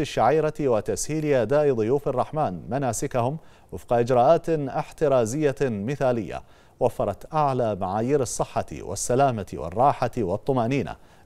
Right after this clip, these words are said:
بفضل تضافر جهود المؤسسات الأمنية والصحية كافة.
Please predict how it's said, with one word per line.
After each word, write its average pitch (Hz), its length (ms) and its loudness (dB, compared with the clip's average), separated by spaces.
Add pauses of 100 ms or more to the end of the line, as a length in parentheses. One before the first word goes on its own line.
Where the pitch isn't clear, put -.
بفضل 117 480 0
تضافر 117 520 0
جهود 104 560 0
المؤسسات 117 840 0
الأمنية 110 580 2
والصحية 107 760 0
كافة. - 680 -4